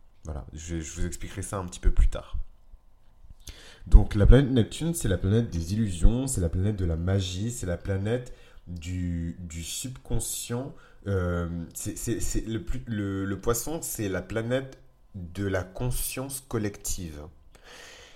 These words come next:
Et en fait, c'est pas un hasard si on a choisi le dieu Neptune pour, euh, baptiser cette planète. C'est parce que Neptune,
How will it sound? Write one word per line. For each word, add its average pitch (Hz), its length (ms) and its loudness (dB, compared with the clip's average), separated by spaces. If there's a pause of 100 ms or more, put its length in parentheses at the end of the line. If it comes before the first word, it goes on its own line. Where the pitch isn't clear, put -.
(120)
Et 101 80 0
en 92 80 -2
fait, 143 180 -6
c'est - 240 -6
pas 113 80 2
un 127 160 6
hasard 127 260 2
si - 140 0
on - 80 10
a 90 80 0
choisi 104 380 0
le 98 160 -4
dieu 98 220 -4
Neptune 107 540 -2
pour, 85 460 10
euh, 78 600 -8
baptiser 107 560 -2
cette 95 240 -6
planète. 98 480 -4 (320)
C'est - 160 -2
parce - 220 2
que - 120 10
Neptune, 123 840 0